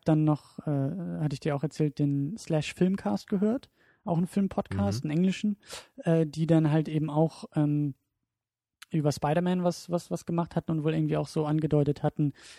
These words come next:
Speaker 1: dass, äh, oder zumindest bemerkt hatten, dass in einem Trailer im Vorfeld auch ganz andere Plotpoints irgendwie angesprochen oder thematisiert wurden, dass besonders irgendwie die Beziehung zu seinen Eltern und auch irgendwie die Beziehung zu dieser ganzen, also von,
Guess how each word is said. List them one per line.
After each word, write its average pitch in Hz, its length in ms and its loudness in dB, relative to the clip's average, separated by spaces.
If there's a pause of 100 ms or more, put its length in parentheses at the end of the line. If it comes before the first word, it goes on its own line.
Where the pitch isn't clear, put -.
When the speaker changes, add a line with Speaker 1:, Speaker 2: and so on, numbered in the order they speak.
(200)
Speaker 1:
dass, - 500 -2
äh, 139 180 0
oder 151 240 6
zumindest 151 380 0
bemerkt 147 400 2
hatten, 170 200 0
dass 147 140 0
in 165 100 -6
einem 143 120 0
Trailer 170 340 2
im 156 80 -2
Vorfeld 165 560 2 (320)
auch - 160 -6
ganz 156 180 2
andere 151 280 2
Plotpoints - 680 0
irgendwie 147 280 0
angesprochen 143 640 -4
oder 135 180 -2
thematisiert 143 600 -2
wurden, 143 180 2
dass 135 160 -2 (560)
besonders 151 520 2
irgendwie 147 360 0
die 139 280 -2
Beziehung - 500 0
zu - 120 0
seinen 143 200 4
Eltern 139 680 2
und 143 140 -2
auch 139 180 0
irgendwie 143 240 -2
die 139 80 -4
Beziehung 147 540 0
zu - 160 -6
dieser 131 240 -4
ganzen, 143 440 -2 (480)
also 139 260 -2
von, 139 340 -4